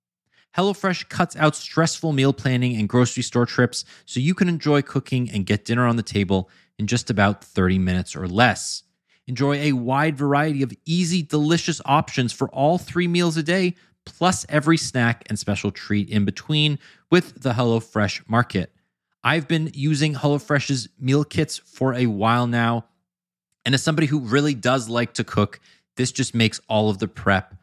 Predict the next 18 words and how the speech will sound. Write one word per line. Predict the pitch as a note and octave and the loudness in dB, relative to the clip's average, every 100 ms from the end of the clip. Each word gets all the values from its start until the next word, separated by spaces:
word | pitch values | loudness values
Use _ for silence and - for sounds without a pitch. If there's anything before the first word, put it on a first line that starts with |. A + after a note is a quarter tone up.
| _ | _
way | - G2+ B2 C#3+ C#3+ | -12 -8 -2 0 0
much, | C3+ B2 - - - | -2 -4 -4 -10 -12
way | A2 B2 E3+ | -6 0 0
faster | E3 - C3 B2 - | -2 -2 -2 -2 -4
if | F#2+ | -2
I'm | A2+ A#2+ | 0 0
looking | A2+ B2 | 0 -2
to | A2 | 0
get | A2 - | 0 0
something | A2+ A2 G#2 _ _ - | 0 0 -2 _ _ -4
on | B2+ | 0
the | C#3 | 0
table | A2 B2+ A#2+ | 2 0 0
for | - G#2+ | -2 -2
me | A2+ | 0
and | A2 | 2
my | G#2+ | 0
family | G2+ G#2+ G2 F#2+ F#2 F#2 | -2 0 2 2 0 -4